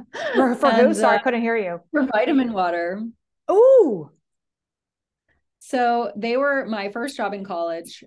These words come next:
Speaker 2: And then I got a job with them after college,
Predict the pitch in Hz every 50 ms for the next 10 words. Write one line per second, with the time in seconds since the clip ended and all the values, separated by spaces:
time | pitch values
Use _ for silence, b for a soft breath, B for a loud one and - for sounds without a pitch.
0 | _ - - 185 180 175 175 175 180 180 175 175 175 165 170 175 175 - 185 180
1 | 180 180 175 175 175 165 - - - _ - 185 170 - 208 190 190 180 175 190
2 | 185 185 185 180 175 170 160 185 185 180 - - 180 180 180 180 - 190 170 -
3 | 190 170 170 170 170 170 170 -